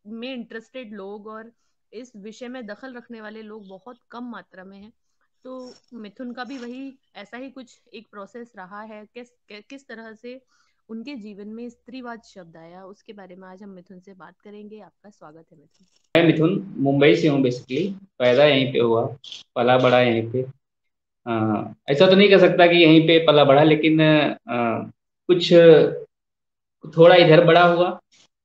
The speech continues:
Speaker 2: कुछ जो है यूपी के जौनपुर में बड़ा हुआ, जहाँ पे मेरे पिताजी का, उम, पिताजी की पैदाइश रही है। अ,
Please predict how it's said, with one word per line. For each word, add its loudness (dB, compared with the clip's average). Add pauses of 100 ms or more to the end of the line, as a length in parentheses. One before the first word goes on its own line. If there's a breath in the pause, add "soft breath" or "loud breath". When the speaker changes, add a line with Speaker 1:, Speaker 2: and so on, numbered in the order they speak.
(160)
Speaker 2:
कुछ -6
जो -2
है 2
यूपी -4
के 0
जौनपुर 0
में 2
बड़ा 4
हुआ, 2
जहाँ -2
पे -4
मेरे -2
पिताजी -4
का, 0 (240)
उम, -6
पिताजी -6
की -8
पैदाइश 0
रही -4
है। -8 (720 soft breath)
अ, 0